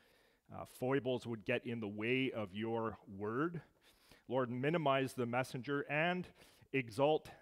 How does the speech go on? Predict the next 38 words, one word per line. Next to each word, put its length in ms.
the 100
message, 680
exalt 500
the 100
gospel, 680
exalt 460
your 160
word, 360
exalt 460
Jesus 480
Christ 500
our 160
Lord. 540
This 180
is 120
our 120
prayer, 460
that 160
he 160
would 180
shine 500
forth 500
and 100
be 100
magnified, 1000
and 300
that 240
our 160
hearts 440
would 160
be 140
moved 640
and 120
encouraged, 800
uh, 180
as 200
we 120
listen. 640